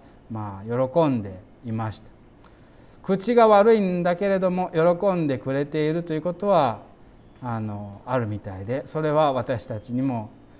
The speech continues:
えー、私にも伝わってくるわけですね。まあ、人のことは言えませんけれども、私も家族にどれだけ、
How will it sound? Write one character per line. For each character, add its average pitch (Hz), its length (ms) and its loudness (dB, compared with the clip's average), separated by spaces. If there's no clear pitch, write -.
え 101 300 -12
ー、 - 20 -12
私 113 380 -4
に 147 80 2
も 127 180 0
伝 - 240 -4
わ 139 120 2
っ 139 120 -6
て 104 280 -10
く 143 100 -6
る 127 220 -4
わ 101 120 -14
け 95 120 -20
で - 340 -20
す - 160 -16
ね。 139 240 -4
ま 160 280 6
あ、 - 60 -14
人 165 160 0
の 151 80 2
こ 147 140 0
と 135 100 -2
は 127 300 0
言 131 80 -2
え 135 80 0
ま 127 120 -2
せ 139 140 -4
ん 127 80 -2
け 120 100 -8
れ 113 140 -4
ど 117 100 -6
も、 151 380 0
私 107 340 -14
も 143 300 -2
家 139 180 -6
族 120 300 -6
に 139 220 -2
ど 117 100 -8
れ 123 140 -4
だ 160 140 -4
け、 180 260 -6